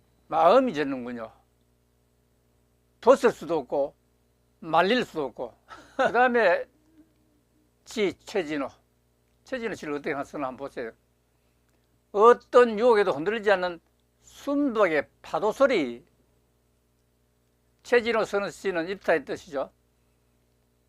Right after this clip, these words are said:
새벽 상고의 고통으로 태어나는 아기 울음소리. 세 번째는 한낮 햇살의 수증기로 헌신하는 해탈의 목닥소리도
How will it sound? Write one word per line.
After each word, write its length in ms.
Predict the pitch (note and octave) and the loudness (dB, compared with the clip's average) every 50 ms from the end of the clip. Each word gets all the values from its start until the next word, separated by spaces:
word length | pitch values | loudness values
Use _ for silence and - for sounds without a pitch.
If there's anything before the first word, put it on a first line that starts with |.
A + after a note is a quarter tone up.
| _ _ _ | _ _ _
새벽 460 | _ - - G#3+ G#3 A#3 B3 - - | _ -2 0 2 4 4 4 4 2
상고의 540 | - - - A3 A#3 B3 B3 C4 C4 A#3+ G3 | -4 -2 0 0 2 2 4 6 6 6 6
고통으로 680 | - G3 G#3+ - - G3 F#3+ F3+ F3 E3+ D#3+ D3+ - _ _ _ _ _ _ _ | 4 -2 -4 -4 -4 -6 -2 0 0 0 0 0 -4 _ _ _ _ _ _ _
태어나는 600 | - - A#3+ A#3 A3 F#3+ F#3 F3+ F3 E3+ E3+ - - _ _ _ _ _ _ _ _ - | -2 2 2 2 4 4 4 2 2 0 -2 -8 -18 _ _ _ _ _ _ _ _ 2
아기 400 | - F#3 A3+ B3 A3 B3 B3+ A#3 | 8 8 8 8 8 4 2 2
울음소리. 720 | G3 G3+ C4+ D4 C#4 A#3+ F3+ - - D#3 C3+ B2+ A2 - _ _ _ _ _ _ _ _ _ _ _ _ _ _ _ _ _ _ _ _ _ _ _ _ _ _ _ _ _ _ _ _ _ _ _ _ _ _ _ _ | 2 4 4 4 4 4 2 -2 -6 -6 -6 -6 -10 -14 _ _ _ _ _ _ _ _ _ _ _ _ _ _ _ _ _ _ _ _ _ _ _ _ _ _ _ _ _ _ _ _ _ _ _ _ _ _ _ _
세 220 | _ - G#3+ A3 A3+ | _ -2 0 2 2
번째는 360 | G#3 A#3+ B3 A3+ A3 F#3+ D3+ | 2 2 0 2 0 -2 -2
한낮 540 | - - A3+ A#3+ B3 B3+ B3 B3 A#3 A#3 - _ _ _ _ _ _ _ _ _ _ - | 0 4 4 6 6 6 6 6 6 6 2 _ _ _ _ _ _ _ _ _ _ -2
햇살의 440 | B3 A#3+ - - B3+ B3+ B3 A#3 F#3+ | -2 0 0 2 4 4 4 4 2
수증기로 480 | - - A3+ G#3+ B3 A#3+ A3+ A3+ G#3 | 0 -4 -6 -4 -4 -4 -2 -2 -4
헌신하는 680 | - - F3+ G#3 A3+ - - A#3+ A3 G#3+ G#3 G#3 G#3 G3 _ _ _ _ _ _ _ _ _ _ _ _ _ _ - | -2 -2 -2 -2 -2 -4 -4 0 0 2 2 0 -2 -6 _ _ _ _ _ _ _ _ _ _ _ _ _ _ 0
해탈의 640 | G#3 A3 A#3+ B3+ B3 - - A3+ A#3 A3+ A3 F#3 | 4 6 6 6 6 4 4 4 6 6 4 2
목닥소리도 1040 | D3 D3 G3 G3+ - _ - - C4+ A#3+ - - B3+ A3 G3+ F3+ D#3+ C#3+ C3 B2 B2+ | 0 0 -2 -2 -4 _ 0 2 2 2 2 0 0 0 0 0 -2 -2 -4 -6 -10